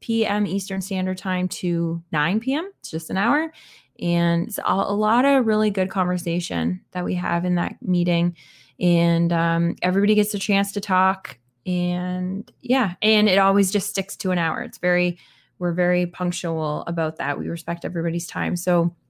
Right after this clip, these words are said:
uh, yeah, if you wanna join, then, you know, get the book now and,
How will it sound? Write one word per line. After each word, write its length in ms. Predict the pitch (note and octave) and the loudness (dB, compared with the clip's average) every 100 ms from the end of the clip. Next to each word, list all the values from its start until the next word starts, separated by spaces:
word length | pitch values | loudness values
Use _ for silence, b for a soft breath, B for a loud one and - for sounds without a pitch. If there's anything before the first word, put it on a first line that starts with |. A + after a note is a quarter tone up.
| _ _ _ _ _ - - | _ _ _ _ _ -10 0
uh, 400 | F3+ F3+ E3+ F#3 | 2 4 2 2
yeah, 180 | A3+ F3+ | 2 0
if 120 | - | 2
you 80 | G3+ | 4
wanna 200 | G3 F#3+ | 4 4
join, 500 | F#3+ F#3+ G#3 C4 C#4+ B B B | 4 4 6 4 2 B B B
then, 380 | G3 F#3 F3+ - | 0 2 2 0
you 100 | G3 | 0
know, 120 | F#3+ | 0
get 160 | G3 G3 | -2 -4
the 60 | F#3 | -4
book 180 | G3+ - | -6 -2
now 380 | A#3 C4 D#4 F4+ | 0 2 2 2
and, 300 | C4 G3 F#3 | 2 4 2